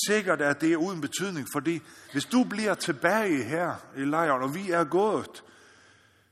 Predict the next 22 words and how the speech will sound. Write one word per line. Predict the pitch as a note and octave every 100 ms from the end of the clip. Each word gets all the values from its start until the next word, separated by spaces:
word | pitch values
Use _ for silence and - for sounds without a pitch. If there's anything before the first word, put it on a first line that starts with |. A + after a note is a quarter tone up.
| _ _ _
så | - - G3+
har | - G#3+ A3+
vi | F#3+ G#3+
Guds | G3+ A#3 A3+
ord | G3 G#3 F3+
med | G3+ C#4
os | D3 A2 - - - - - _ _ _ _ _ _ G#2
rundt." | C#3+ C#3+ - - - - - - - - - - - _ _ _ _ _ _ _ _ _ _ _ _ _ - -
Og | F#2
det | C3+ E3+
er |
lidt | F3+ G3+ -
farligt | - G#3 E3 D3
at |
være | D3 F#3
et | B2
sted, | - - F3 E3+
hvor | C3 A#2+
Guds | C#3+ F3 -
ord | D#3+ D#3+
ikke | F#3+ A3
er | C3 A#2 A2+ -